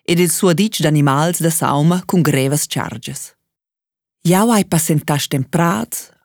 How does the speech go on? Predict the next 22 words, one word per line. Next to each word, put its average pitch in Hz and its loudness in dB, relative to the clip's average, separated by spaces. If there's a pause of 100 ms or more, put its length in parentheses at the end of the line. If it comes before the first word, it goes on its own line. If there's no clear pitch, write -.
(140)
boves, 170 0 (300)
envierns 160 2
da 156 2
lavinas, 185 0 (400)
incendis 170 2
da 170 2
visnancas, 160 -2 (300)
devastaziuns 170 0
e 233 -2
fieus. - -6 (720)
Iau 185 2
hai 208 2
udils 175 2
da 151 0
vos 180 0
suspirs - -2
in 165 4
las 143 -2
furces, - -4 (420)
als 143 0
lieus 160 2
d'execuziun, 165 0